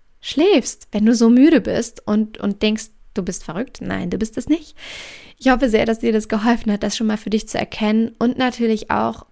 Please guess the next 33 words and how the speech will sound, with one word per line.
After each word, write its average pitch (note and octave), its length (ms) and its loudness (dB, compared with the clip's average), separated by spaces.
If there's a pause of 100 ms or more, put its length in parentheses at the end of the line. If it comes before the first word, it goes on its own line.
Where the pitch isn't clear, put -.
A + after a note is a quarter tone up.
(240)
jetzt A3+ 420 0
anzugehen, G#3+ 580 0
diese G#3 220 -2
Dinge G#3 240 -2
für G#3+ 120 -6
dich G3 200 -6
zu - 160 -8
ändern. F#3+ 500 -4
Ja, G3 160 -4
dass G3+ 180 -4
du G3 140 -10
wirklich G#3+ 300 -4
diese G3+ 220 -4
Schritte A3 440 -2 (340)
befolgst G#3 640 0
von G#3 140 -4
Abendroutinen, G#3 800 -4
eine G#3 80 -6
richtig G#3+ 260 -8
gute A3 220 -4
Tagesplanung G3+ 840 -6
und G3 180 -6
dir G#3+ 100 -2
Zeiten A3 420 -4
für G#3+ 120 -8
dich G#3 220 -4
einzuräumen, F#3+ 640 -6 (420)
sodass G#3+ 420 0
du A3+ 340 2 (220)
dir A3 80 2
dann A3 240 0
wirklich C#4 360 -4 (180)
gönnst, A3 640 2